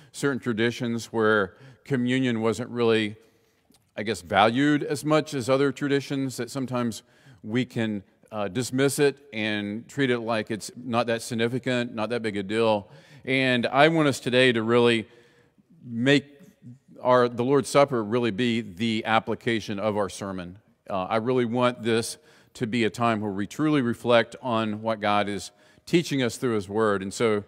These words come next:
I don't want to have a bunch of movement during that time at the end. And so, uh, keep your hand up. Anybody else, uh, did not get that? Everybody, everybody good? All right, excellent. Tony mentioned a few, last week, last few weeks actually, he's starting a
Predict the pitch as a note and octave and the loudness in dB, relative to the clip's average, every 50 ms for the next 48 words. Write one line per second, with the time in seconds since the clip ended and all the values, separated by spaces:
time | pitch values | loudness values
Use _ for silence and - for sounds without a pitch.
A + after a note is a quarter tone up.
0 | - - - - - - A#2 A#2 B2 A#2+ A2+ A2+ A2 G2+ A2+ A2 A2 A#2 A2 G#2 | -12 -20 -20 -12 -4 -2 0 0 0 0 -2 -2 -4 -4 -4 -4 -2 -2 -2 -2
1 | F#2+ A2 G#2 - G#2 G2 G#2+ A2+ A#2 A2 A2+ G#2+ G2+ G#2+ G#2+ G#2+ G2+ G2 F#2+ F2+ | -2 -4 -4 -4 -6 -6 -4 -4 -4 -4 -4 -6 -4 -4 -4 -4 -4 -4 -6 -8
2 | - - A#2+ A2 G#2+ G#2 G2+ G2 F#2 _ _ _ _ _ - G#2+ G2+ G2+ G2+ G#2 | -8 -6 -4 -2 -2 -2 -4 -6 -10 _ _ _ _ _ -8 -6 -6 -6 -6 -6
3 | G#2 G#2 G2+ F2+ F#2+ G2+ - - A2 F#2+ F2+ - G#2+ G#2 G2+ F#2+ F2 A2+ - - | -4 -4 -6 -6 -8 -12 -12 -10 -10 -10 -8 -4 -4 -2 -2 -2 -6 -8 -8 -4
4 | G2+ F#2 F2+ - C3+ B2 A#2 A#2+ A2+ A#2 A2+ G#2 G#2+ F#2+ B2 A#2+ B2 A#2 A#2+ A#2 | -4 -4 -4 -2 -4 -4 -4 -2 -4 -2 0 0 0 0 0 -2 0 0 2 4
5 | A#2 A#2 A#2 A#2 A2+ - - - - G#2+ G2+ G#2+ A2 A2 G#2+ G#2+ G#2+ A#2 A2 A2+ | 4 4 4 4 2 -4 -12 -8 -6 -6 -4 -4 -4 -4 -4 -4 -4 -4 -2 0
6 | A2 A2 A#2+ - _ _ _ _ _ - G2+ F#2 G2 G2 F#2+ G2 _ _ _ _ | -2 -2 -2 -6 _ _ _ _ _ -10 -6 -4 -4 -4 -6 -6 _ _ _ _
7 | - G#2 G2+ G2 F#2+ F#2+ G#2+ G#2 G2 G2+ G#2+ G2+ F#2 - - B2 A2 - A2 G2 | -12 -8 -8 -6 -4 -2 -2 0 2 2 2 2 0 -2 -4 -6 -6 -6 -6 -8
8 | F2+ - _ _ _ _ _ _ _ _ _ _ _ _ _ _ _ _ _ _ | -10 -12 _ _ _ _ _ _ _ _ _ _ _ _ _ _ _ _ _ _
9 | _ _ _ _ _ _ _ _ _ _ _ _ _ _ _ _ _ _ _ _ | _ _ _ _ _ _ _ _ _ _ _ _ _ _ _ _ _ _ _ _
10 | _ _ _ _ _ _ _ _ _ _ _ _ _ _ _ _ _ _ _ _ | _ _ _ _ _ _ _ _ _ _ _ _ _ _ _ _ _ _ _ _
11 | - - F3 G#3 G3+ F#3 D#3 D#3 E3 C#3+ - D#3 D3 C3 C3 - A2+ - D3 D3+ | 0 4 4 6 6 6 6 4 4 4 2 0 0 0 -2 -4 -4 0 2 2
12 | D3+ D3 C3+ D3 D#3+ D#3+ D#3 - D3 C#3+ B2+ A2+ B2 C3+ C#3 - - - D#3+ D3 | 2 4 6 8 10 10 8 6 4 2 4 6 6 6 6 6 2 0 2 2
13 | C#3 A#2 - C3 A#2+ A2+ - C3 B2 B2 B2+ A#2 B2+ C3+ B2 - D3 C#3 C3+ B2+ | 2 4 4 2 2 2 0 -2 -2 -2 -2 0 -2 -2 -2 2 4 4 4 4
14 | B2 A#2+ B2 A#2+ B2 A#2 A#2 A2+ A2 G#2+ G#2 - | 2 0 -2 0 0 2 2 2 2 0 -2 -6